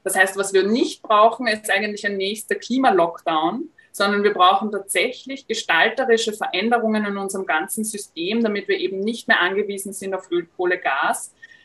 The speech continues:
Ähm, und das ist etwas, was ich hoffe, dass durch die Investitionen,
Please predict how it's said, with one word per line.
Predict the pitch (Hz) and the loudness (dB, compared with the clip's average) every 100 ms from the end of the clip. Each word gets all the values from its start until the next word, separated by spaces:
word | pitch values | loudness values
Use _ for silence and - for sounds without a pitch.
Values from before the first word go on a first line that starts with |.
| _ 202 | _ 4
Ähm, | 196 196 202 | 6 6 2
und | 214 208 | 0 2
das | 170 233 | 4 2
ist | 240 214 | 2 2
etwas, | 220 220 214 - | 2 2 0 0
was | 202 196 | -2 -2
ich | 190 - | -6 2
hoffe, | 190 233 - 240 233 | 4 4 2 0 0
dass | 208 - | -2 -2
durch | 196 | -2
die | 190 185 | -2 -4
Investitionen, | 180 180 175 - 180 175 220 247 247 240 | -4 -6 -8 -4 -2 2 2 2 2 -4